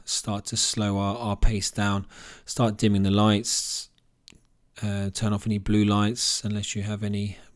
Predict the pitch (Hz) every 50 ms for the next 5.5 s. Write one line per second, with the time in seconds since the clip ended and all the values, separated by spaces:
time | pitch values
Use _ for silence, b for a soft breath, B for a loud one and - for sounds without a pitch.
0 | _ - - 110 104 104 101 104 110 - 110 104 104 104 - - 110 107 101 117
1 | 113 107 107 107 101 107 107 101 104 - B B B B B B B B B B
2 | B B B B B B _ _ - 113 107 104 - - - 113 110 98 - 107
3 | 104 - - - 113 110 110 107 101 95 107 104 104 101 - - - 123 123 123
4 | 123 120 117 113 110 - - 110 107 107 104 104 104 101 101 104 107 104 - -
5 | - 104 101 107 107 113 113 117 117